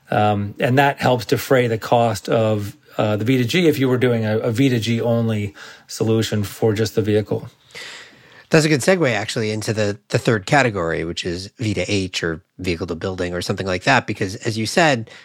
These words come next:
Speaker 2: lots of folks are installing stationary batteries to provide
Speaker 1: Yep.
Speaker 2: resilience or backup or, or something like that. Uh, lots of the same folks are buying electric vehicles, which have much, much larger batteries that are sitting there generally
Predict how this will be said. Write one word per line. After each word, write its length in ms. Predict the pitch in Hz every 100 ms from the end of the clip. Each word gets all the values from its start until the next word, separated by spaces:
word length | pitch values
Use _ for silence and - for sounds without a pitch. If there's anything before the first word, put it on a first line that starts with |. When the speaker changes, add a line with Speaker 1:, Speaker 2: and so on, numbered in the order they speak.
| _ -
Speaker 2:
lots 220 | 117 139
of 80 | 180
folks 260 | 165 156 -
are 320 | 135 131 135 -
installing 720 | 117 - 123 123 123 120 120
stationary 520 | - 120 123 139 117
batteries 720 | 110 101 87 90 104 131 -
to 140 | - 110
provide 640 | - 95 90 92 90 92 - _
Speaker 1:
Yep. 80 | 123
Speaker 2:
resilience 380 | 123 95 98 113
or 40 |
backup 560 | 104 87 104 107 131 -
or, 380 | 104 90 85 - -
or 420 | 104 92 87 -
something 360 | - 135 113 110
like 280 | 98 92 -
that. 340 | 80 90 - - - _ _ -
Uh, 260 | 117 110 110 127
lots 260 | 123 -
of 60 | 156
the 100 | 147
same 240 | 156 147
folks 360 | 131 220 165 -
are 140 | 131
buying 280 | 120 120 123
electric 340 | 120 120 123
vehicles, 480 | 117 151 139 104 110
which 140 | 110 -
have 180 | 107
much, 260 | 95 127 -
much 180 | 143 -
larger 380 | 135 196 139 101
batteries 540 | 90 87 87 95 123
that 100 | 104
are 60 | 95
sitting 340 | - 101 95
there 380 | 90 87 90 92 - - _ _
generally 560 | - 110 101 101 98